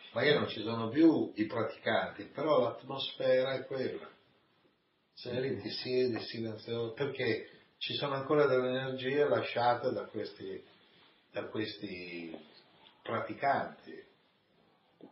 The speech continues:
Cioè, hanno scritto sulle enciclopedie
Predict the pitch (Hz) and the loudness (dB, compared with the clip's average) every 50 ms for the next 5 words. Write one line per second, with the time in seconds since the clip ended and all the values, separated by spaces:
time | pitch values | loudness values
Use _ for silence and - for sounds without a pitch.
0 | _ _ _ _ - - 135 127 110 - - - - - - - - - - - | _ _ _ _ 2 4 4 4 4 0 -4 -8 -12 -14 -16 -18 -20 -20 -20 -20
1 | - - - _ _ _ _ _ _ _ - - - - 127 139 139 147 143 - | -20 -20 -20 _ _ _ _ _ _ _ -20 -20 -6 -2 0 0 2 0 0 -2
2 | - - 139 147 156 151 - - 147 131 127 - - - 131 127 123 127 123 123 | -4 0 2 2 2 2 2 0 0 0 0 -2 -6 -6 -4 -2 0 0 0 -2
3 | 127 123 127 123 117 117 127 123 113 113 123 127 131 127 127 120 117 - - - | -4 -4 -4 -4 -4 -2 -2 -2 -2 0 0 0 2 4 4 4 4 2 0 -6
4 | - | -12